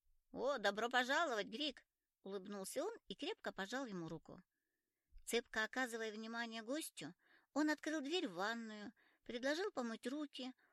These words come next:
указал на чистое полотенце, вдвое сложенное на сушилке. Тёплый, радушный приём добавлял Григорию ощущение, что в этом доме он бывал уже не раз,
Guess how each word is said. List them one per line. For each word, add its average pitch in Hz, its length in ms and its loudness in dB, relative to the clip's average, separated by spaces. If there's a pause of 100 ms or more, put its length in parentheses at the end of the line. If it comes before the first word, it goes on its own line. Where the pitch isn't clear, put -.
указал 214 440 2
на 254 120 4
чистое 240 360 -2
полотенце, 254 680 0
вдвое 254 420 -4
сложенное 226 500 -4
на 214 120 -6
сушилке. - 640 -6 (640)
Тёплый, 247 440 -2
радушный 202 480 -2
приём 262 460 0 (360)
добавлял 240 500 2
Григорию 240 600 -2
ощущение, 240 800 -2 (260)
что - 180 -2
в 269 40 2
этом 302 280 4
доме 339 360 4
он 294 200 6
бывал 330 400 2
уже 175 320 -4
не 302 180 6
раз, 220 280 0